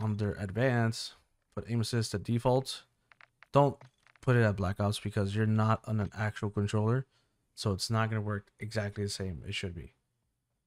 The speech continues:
So don't put Black Ops, put default. Here,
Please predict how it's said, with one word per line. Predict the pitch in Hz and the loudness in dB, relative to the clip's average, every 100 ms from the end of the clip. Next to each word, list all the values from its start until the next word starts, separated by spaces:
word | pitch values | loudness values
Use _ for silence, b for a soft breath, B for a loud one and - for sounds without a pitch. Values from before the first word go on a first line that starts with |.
| _ _ _ _ - - - | _ _ _ _ -20 -20 -8
So | - 69 - - - - - _ | -4 -4 -6 -14 -18 -18 -20 _
don't | 117 107 | -2 0
put | 117 | -2
Black | 104 101 101 | -2 -2 -2
Ops, | 101 104 | -6 -8
put | - - | -10 -10
default. | - 87 - - - - - - - _ - _ _ _ _ _ _ _ _ | -8 -10 -10 -12 -14 -18 -20 -20 -20 _ -20 _ _ _ _ _ _ _ _
Here, | - 127 143 151 | -4 0 0 -2